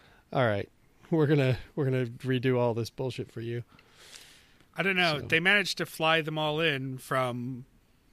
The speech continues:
Speaker 2: countries and states all across, you know, the world. I feel like in the time it takes to book them, uh,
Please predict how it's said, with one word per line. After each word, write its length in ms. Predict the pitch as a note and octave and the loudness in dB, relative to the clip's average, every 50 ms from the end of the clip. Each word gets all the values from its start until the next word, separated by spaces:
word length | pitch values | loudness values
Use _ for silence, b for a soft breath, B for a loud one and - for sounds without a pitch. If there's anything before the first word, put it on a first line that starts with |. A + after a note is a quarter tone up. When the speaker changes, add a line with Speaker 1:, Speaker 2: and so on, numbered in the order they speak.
| _ _ _ _ - | _ _ _ _ -14
Speaker 2:
countries 500 | - - C#3+ D3 - - C#3 C3+ A#2 C#3+ | -6 -6 -4 -4 -4 -4 -4 -4 -4 -4
and 200 | C#3 C3 C3 B2 | -4 -6 -6 -6
states 440 | - - - D3 C#3 C3+ C3 C3 - | -8 -4 0 0 0 0 0 -4 -4
all 160 | C3+ C3+ C3+ | -4 -4 -4
across, 420 | C3+ - - C#3+ C3 C3 - - - - - - - | -4 -4 -2 -2 -2 -2 -4 -6 -10 -14 -20 -10 -6
you 140 | D3+ C3+ B2 | -6 -4 -4
know, 200 | A#2+ A2+ A#2 A#2 | -4 -6 -8 -8
the 120 | A#2 B2+ B2 | -8 -8 -6
world. 440 | B2+ C3+ B2+ B2 A#2 A#2 A#2 - b b b b b b b b _ | -6 -4 -4 -4 -4 -6 -8 -10 b b b b b b b b _
I 80 | C3+ B2 | -12 -6
feel 180 | - E3 D3 | -4 -2 0
like 160 | C#3 C#3 - | 0 -2 -2
in 100 | - C#3 C#3 | -4 -6 -6
the 60 | C3 | -6
time 200 | - - D#3+ D#3 | -2 0 0 0
it 100 | D3+ C#3+ | 0 0
takes 220 | - - C#3+ - - - | -2 -2 -2 -2 -4 -8
to 80 | D3+ | -8
book 240 | A#2+ - C#3+ - - | -6 -6 -8 -6 -6
them, 280 | - C#3 C3 B2+ B2+ - - _ - | -6 -6 -6 -8 -10 -12 -16 _ -8
uh, 180 | C3+ B2+ B2 | -6 -6 -6